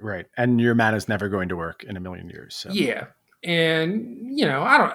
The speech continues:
Speaker 2: I, I feel like big creatures, Gem Razor, like, there should be a recipe there, but there, there probably just isn't. And maybe actually what people should be doing is playing, like, green black. That might make more
Speaker 1: S-,
Speaker 2: sense to me.
Speaker 1: I've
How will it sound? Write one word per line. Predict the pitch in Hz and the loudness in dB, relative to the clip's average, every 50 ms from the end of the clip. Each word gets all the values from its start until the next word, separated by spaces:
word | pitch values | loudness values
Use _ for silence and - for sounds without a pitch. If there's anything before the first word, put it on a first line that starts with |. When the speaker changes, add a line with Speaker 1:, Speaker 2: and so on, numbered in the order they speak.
| - - | 2 4
Speaker 2:
I, | 247 269 262 247 | 4 6 6 6
I | 269 | 4
feel | - 302 320 269 | 4 4 4 6
like | 240 220 165 135 | 6 6 6 4
big | 208 214 196 | 2 0 0
creatures, | 151 160 208 202 - 196 196 196 185 175 165 151 | 0 0 0 0 2 4 6 6 8 6 4 2
Gem | 143 160 170 165 160 160 | 2 2 4 4 6 6
Razor, | 165 165 156 135 160 160 160 160 | 4 4 4 4 6 6 6 6
like, | 151 147 143 143 143 - - _ _ _ _ - | 6 6 4 4 2 -4 -12 _ _ _ _ -2
there | 135 175 170 165 | 2 2 4 4
should | - - 175 170 165 | 4 2 2 2 2
be | 151 170 170 165 | 0 0 2 4
a | 160 | 4
recipe | 151 143 147 143 - 156 - 165 165 | 4 4 2 2 0 -2 -2 -2 -2
there, | 139 139 131 139 156 165 185 | 0 0 2 4 4 4 4
but | 180 139 131 139 135 131 131 131 - - | 4 2 -2 -2 -2 0 -2 -2 0 2
there, | 143 139 135 131 - - | 2 4 4 2 -2 -6
there | 139 127 | -8 -4
probably | - 120 120 127 143 139 | -2 -2 -2 0 -2 -4
just | 127 131 - - | -4 -6 -6 -6
isn't. | 123 123 123 151 156 170 - | -6 -4 -2 -2 -2 -2 -4
And | 151 156 165 214 208 - - - _ - | -4 -6 -6 -6 -10 -16 -20 -16 _ 2
maybe | 220 240 240 262 262 247 226 208 208 - | 4 6 6 6 6 6 4 4 2 2
actually | 165 185 180 175 - 180 165 | 2 4 4 4 4 4 4
what | 147 139 147 160 151 156 | 4 4 4 2 2 0
people | - 170 143 147 135 | -2 -4 -4 -4 -4
should | 127 160 151 | -2 -2 -2
be | 147 151 | -2 -2
doing | 131 135 135 131 131 | -2 -2 -2 -2 -2
is | 127 127 | -4 -2
playing, | - 151 135 123 | -2 -2 -2 -2
like, | 127 117 117 | -4 -6 -8
green | - 117 120 135 135 120 | -10 -10 -8 -6 -6 -6
black. | 127 107 - - - - - _ _ _ _ _ _ _ _ _ _ _ _ _ _ _ _ _ _ _ - - | -8 -10 -12 -12 -14 -16 -20 _ _ _ _ _ _ _ _ _ _ _ _ _ _ _ _ _ _ _ -6 -2
That | 143 151 151 151 | 0 0 0 0
might | 147 127 - | -2 -4 -4
make | 117 117 - | -6 -8 -6
more | - 104 101 | -6 -6 -8
Speaker 1:
S-, | - | -8
Speaker 2:
sense | - - - - - - | -10 -12 -12 -12 -10 -8
to | - | -6
me. | 98 | -4
Speaker 1:
I've | 95 95 92 92 90 - - - - | -4 -4 -4 -6 -10 -16 -20 -20 -20